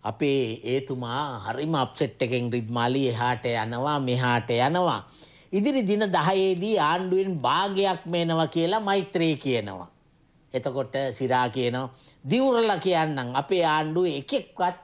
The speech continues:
ආපහු ඒ පැත්තට යන්නේ නෑ." එතකොට ඒතුමාට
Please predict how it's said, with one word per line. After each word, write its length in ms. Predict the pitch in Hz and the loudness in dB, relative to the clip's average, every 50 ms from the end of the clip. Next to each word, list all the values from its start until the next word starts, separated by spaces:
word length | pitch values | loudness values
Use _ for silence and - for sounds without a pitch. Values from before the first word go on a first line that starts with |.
| _ _ _ _ _ _ _ _ _ _ _ _ _ - | _ _ _ _ _ _ _ _ _ _ _ _ _ 0
ආපහු 520 | 135 143 147 143 - 160 143 143 156 175 | 0 0 0 0 -2 -2 0 0 2 2
ඒ 140 | 170 156 151 | 2 2 0
පැත්තට 480 | 151 135 123 120 - - 135 120 - | 0 -2 -2 -2 -2 -6 -6 -2 0
යන්නේ 400 | 160 151 135 127 127 123 120 117 | 0 2 2 0 0 -2 -4 -6
නෑ." 240 | 107 104 101 98 98 _ _ _ _ _ _ _ _ _ _ _ _ - | -6 -8 -10 -12 -12 _ _ _ _ _ _ _ _ _ _ _ _ -8
එතකොට 300 | 107 139 120 127 139 - | -6 -6 -4 -4 -4 -2
ඒතුමාට 540 | 135 135 131 131 139 123 123 123 127 127 | 0 0 -2 -2 -4 -6 -6 -6 -4 -2